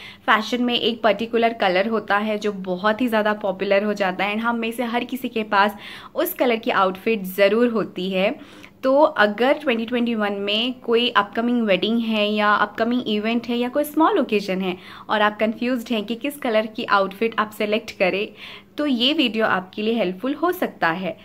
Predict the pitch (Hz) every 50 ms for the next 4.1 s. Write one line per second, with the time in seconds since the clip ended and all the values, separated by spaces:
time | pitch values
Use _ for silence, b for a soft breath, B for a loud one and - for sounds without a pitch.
0 | B B - - 277 233 254 262 277 294 294 294 285 285 285 277 285 226 226 220
1 | 190 220 220 226 220 240 233 226 220 - - - 208 214 214 220 226 220 233 240
2 | 233 - - - 196 202 190 190 196 196 196 - - 220 220 302 330 311 269 -
3 | - 262 240 220 196 190 190 196 202 208 196 185 185 185 185 190 196 202 214 233
4 | -